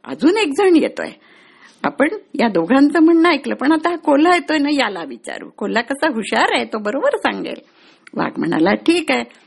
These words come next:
त्याला वाटलं, कोल्हा काय आपलाच पित्तू आहे, तो बरोबर आपल्याला न्याय देईल, आपल्याच बाजूनी बोलेल तो. असं म्हणून जसा कोल्हा जवळ आला,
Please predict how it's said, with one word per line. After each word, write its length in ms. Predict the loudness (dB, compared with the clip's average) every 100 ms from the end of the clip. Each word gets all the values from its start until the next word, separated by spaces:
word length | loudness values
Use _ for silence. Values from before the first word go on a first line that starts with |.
| _
त्याला 160 | -6 -2
वाटलं, 280 | -2 -2 -4
कोल्हा 360 | -2 -2 0
काय 160 | -2 -2
आपलाच 460 | -2 -4 -4 -4 -4
पित्तू 320 | -8 -2 2
आहे, 180 | 2 0
तो 140 | -4
बरोबर 340 | -6 -4 -2 -2
आपल्याला 500 | 0 0 0 0 -2
न्याय 300 | -2 -4 -4
देईल, 280 | -6 -10 -14 -20 -8
आपल्याच 480 | -6 -6 -2 -2 0
बाजूनी 400 | 0 0 0 0
बोलेल 420 | 2 0 0 -2 -4
तो. 140 | -8 -10 _ _ _ _ _ -20 _ _ _
असं 200 | -4 -2 -2
म्हणून 260 | -2 -2 -2 -6 -20 _
जसा 240 | -2 0 -2
कोल्हा 340 | 0 0 0
जवळ 340 | 0 0 2
आला, 260 | 2 0 -2